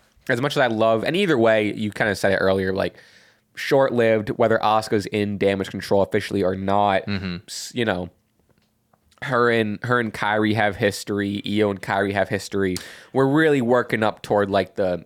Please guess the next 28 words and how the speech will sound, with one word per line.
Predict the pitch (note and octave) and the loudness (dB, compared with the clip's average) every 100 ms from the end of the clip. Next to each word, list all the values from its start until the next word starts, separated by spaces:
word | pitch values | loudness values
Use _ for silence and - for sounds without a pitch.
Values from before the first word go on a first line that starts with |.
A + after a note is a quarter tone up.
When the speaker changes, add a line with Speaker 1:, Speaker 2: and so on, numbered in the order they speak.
| _ | _
Speaker 1:
it | |
seems | - G3+ | -4 -2
like | D3+ | 0
everyone's | C#3+ C#3+ C3 | 2 2 0
gonna | C3+ A#2 | 0 0
end | A2 | 0
up | G#2+ | -2
turning | - A2 A2 | 0 0 2
on | G#2 G2 | 0 -2
Ba-, | F#2 G2+ | 0 2
obviously | G#2+ A2 G#2+ E3 | 2 0 0 0
Speaker 2:
I | |
Speaker 1:
turning | G3+ G3 | 0 0
Speaker 2:
would, | |
Speaker 1:
on | G#2 | 0
Bayley. | G#2 B2 D#3+ G3 F#3+ | 0 0 0 0 0
Speaker 2:
maybe, | D3+ C#3 | 0 0
Speaker 1:
She's | C#3+ | 2
the | |
Speaker 2:
maybe, | A2 | 2
Speaker 1:
odd | A2 | 0
one | G#2+ G#2+ | 0 0
out. | G#2 G#2 A2 | 2 2 0
Speaker 2:
maybe | A#2+ A#2+ B2 C3+ | -2 -2 0 -2
Asuka's, | F#2+ G#2+ A2 - C#3 B2+ A#2 A2 | 0 -2 -2 -4 0 0 0 0
like, | G#2+ G#2 - - _ _ - | 0 -2 -6 -20 _ _ -4
gonna | A2+ A2 | 0 0
be | G#2 A2+ A2 G#2 | -2 -4 -2 -4